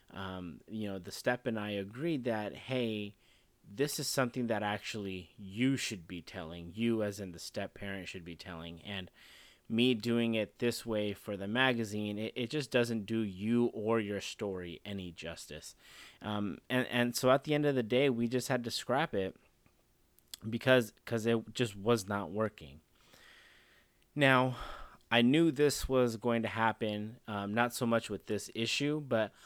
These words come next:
I knew there was gonna t-, come a time when we would just have to scrap a story like this, and, um, you know, it would m-, mean that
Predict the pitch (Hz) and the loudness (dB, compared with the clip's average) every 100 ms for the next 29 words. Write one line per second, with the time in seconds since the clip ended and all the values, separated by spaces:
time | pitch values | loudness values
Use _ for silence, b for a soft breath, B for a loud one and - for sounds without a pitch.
0 | B B 107 123 127 117 113 113 107 95 | B B 0 4 4 4 2 0 -6 -6
1 | 123 117 - 113 107 - 113 110 101 101 | -10 -10 -10 -8 -8 -8 -8 -6 -6 -6
2 | 98 98 B B - 120 120 104 - 104 | -6 -8 B B -2 2 2 0 -2 -4
3 | - - - 101 101 - 104 - 107 110 | -4 -8 -2 -2 -2 -6 -12 -6 -4 -2
4 | 110 110 101 120 117 113 - _ 107 101 | 0 -2 -2 0 0 -2 -14 _ -8 -6
5 | 95 98 95 95 90 113 101 92 101 104 | -6 -6 -6 -8 -6 -4 -2 -2 -2 -4
6 | 95 101 _ _ 110 110 107 104 101 98 | -4 -8 _ _ -4 -2 -2 -2 -4 -6